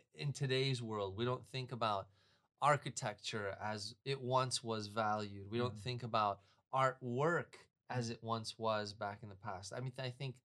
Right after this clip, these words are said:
Speaker 1: music to some degree, but I think, you know, the author here, Paul, I believe wrote, wrote the book of
Speaker 2: Mm.
Speaker 1: Hebrews. I know some would say someone else, so I'll use the word Paul throughout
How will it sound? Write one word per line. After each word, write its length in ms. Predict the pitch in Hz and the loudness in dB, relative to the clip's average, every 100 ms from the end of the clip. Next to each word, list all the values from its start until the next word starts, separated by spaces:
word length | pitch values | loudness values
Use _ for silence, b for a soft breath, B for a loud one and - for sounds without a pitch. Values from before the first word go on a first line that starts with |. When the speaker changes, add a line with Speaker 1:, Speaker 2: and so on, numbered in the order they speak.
| _ _ _ 139 | _ _ _ -10
Speaker 1:
music 500 | 135 151 151 151 - | -4 -2 -4 -6 -8
to 100 | 135 | -6
some 280 | - 143 135 | -4 -4 -6
degree, 460 | 123 127 127 123 b b b b - | -4 -4 -4 -6 b b b b 0
but 100 | 151 | 2
I 80 | 160 | 2
think, 300 | 170 180 - - 139 _ _ _ _ _ _ | -2 -6 -6 -14 -18 _ _ _ _ _ _
you 100 | 165 | -4
know, 160 | 156 139 | 0 0
the 200 | 127 147 | -2 0
author 340 | 139 156 165 | 2 2 2
here, 280 | 135 - 151 | -4 -2 -4
Paul, 460 | 147 - 139 131 120 | -6 2 6 6 6
I 120 | 127 | 2
believe 320 | 127 120 117 | 0 -2 0
wrote, 240 | 113 113 - | 0 -2 -6
wrote 260 | 123 113 - | -10 -10 -10
the 60 | |
book 200 | 117 123 120 | -10 -8 -6
of 60 | |
Speaker 2:
Mm. 60 | 127 | -4
Speaker 1:
Hebrews. 320 | 120 117 113 | -2 -2 -4
I 40 | 107 | -6
know 140 | 110 | -8
some 240 | - 113 | -8 -8
would 120 | 110 - | -8 -8
say 140 | 110 | -8
someone 260 | - 117 110 | -6 -6 -4
else, 200 | 113 110 | -2 0
so 120 | 117 | 2
I'll 140 | 117 | 2
use 200 | 123 123 | 2 0
the 80 | 120 | 0
word 180 | 117 113 | 0 -2
Paul 280 | - 127 117 | -2 2 2
throughout 360 | - 117 107 | 0 -2 -2